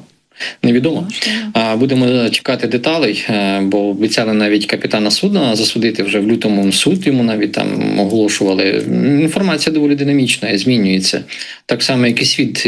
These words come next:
Speaker 1: динамічно змінюється. Але от що стосується у відносинах із Білим домом, то в Кремлі справді занепокоєні, як на мене. Тому що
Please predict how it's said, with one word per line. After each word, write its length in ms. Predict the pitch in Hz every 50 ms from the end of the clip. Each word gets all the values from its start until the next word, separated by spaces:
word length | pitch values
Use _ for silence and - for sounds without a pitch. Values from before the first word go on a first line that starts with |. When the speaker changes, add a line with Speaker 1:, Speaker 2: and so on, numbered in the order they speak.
| 110 101
Speaker 1:
динамічно 540 | 104 113 113 110 113 113 110 - - - 110
змінюється. 600 | - - 113 98 92 95 95 - - - - - - - - - - _ _
Але 400 | - 101 104 107 113 131 139 131 127 131
от 140 | 151 143 143
що 160 | - - 147
стосується 500 | - - 139 - 160 160 156 156 - 151
у 120 | - 147
відносинах 600 | 135 147 143 151 160 151 - - 143 143 139 143
із 160 | 147 143 -
Білим 360 | 123 127 147 147 151 151 147 147
домом, 400 | - 302 349 330 254 165 143 135
то 160 | - - 127
в 100 | 123 127
Кремлі 340 | - - 156 208 285 311 285
справді 800 | - - - 202 233 285 269 220 214 208 196 190 175 160 156 147
занепокоєні, 800 | 139 131 196 196 196 185 190 - - - 117 101 95 95 95 95
як 160 | 92 92 -
на 80 | 98 95
мене. 300 | 95 101 104 104 - - -
Тому 240 | - 123 131 135
що 280 | 131 - 135 - 120 -